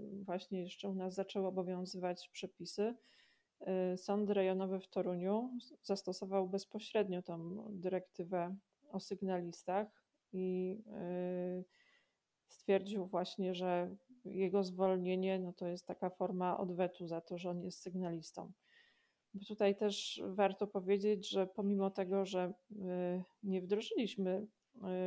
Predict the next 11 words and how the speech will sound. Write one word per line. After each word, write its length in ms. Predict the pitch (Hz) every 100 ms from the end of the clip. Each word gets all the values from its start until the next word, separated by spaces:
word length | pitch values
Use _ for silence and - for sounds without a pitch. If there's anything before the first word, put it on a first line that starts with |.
| 180 180 - 214
na 100 | 180
tamtą 560 | 196 180 196 175 185
chwilę, 560 | - - 196 175 180 180 _ _
y, 180 | - 190 185 175 175 175 170 196 -
dyrektywy, 1040 | - 180 190 185 185 - 170 175 226 269 - -
no 160 | 202
to 180 | 196 196
ona, 420 | 202 208 202 208 214 _ _ _ -
mm, 600 | 185 180 180 185 185 196 _ -
i 60 | 214
tak 240 | 240 214